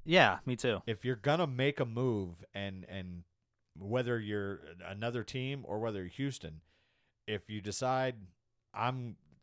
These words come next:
Speaker 2: we gotta cut our losses and, and trade," you gotta do it this year. You have to get a first-round pick this
Speaker 1: Yeah.
Speaker 2: year. If you're getting rid of Deshaun Watson, you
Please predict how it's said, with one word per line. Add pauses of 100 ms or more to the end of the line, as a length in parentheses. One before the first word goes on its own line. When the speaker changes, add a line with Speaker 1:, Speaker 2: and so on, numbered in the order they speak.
(340)
Speaker 2:
we
gotta
cut
our
losses
and,
and
trade," (240)
you
gotta
do
it
this
year.
You
have
to
get
a
first-round
pick
this
Speaker 1:
Yeah.
Speaker 2:
year. (680)
If
you're
getting
rid
of
Deshaun
Watson,
you